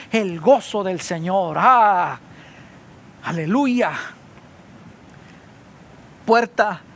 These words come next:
número, perdón, actitud número uno, humildad. Actitud número dos que tuvo Zaqueo fue el gozo, definitivamente.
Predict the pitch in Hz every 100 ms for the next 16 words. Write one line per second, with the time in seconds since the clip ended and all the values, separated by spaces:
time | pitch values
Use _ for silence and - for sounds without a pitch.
0 | - - 202 226 196 208 202 240 185 147
1 | - - - - - - 190 - 202 247
2 | 240 240 233 220 233 269 220 147 - 226
3 | 208 196 185 208 202 151 - - - -
4 | - - - - - - - - - 208
5 | - 220 - 233 233 233 233 220 247 240
6 | - - - 208 - 226 233 208 185 240
7 | 233 - 226 - 214 190 208 220 - 190
8 | - - - - - - - - - -
9 | - 214 180 196 180 214 208 196 214 202
10 | 156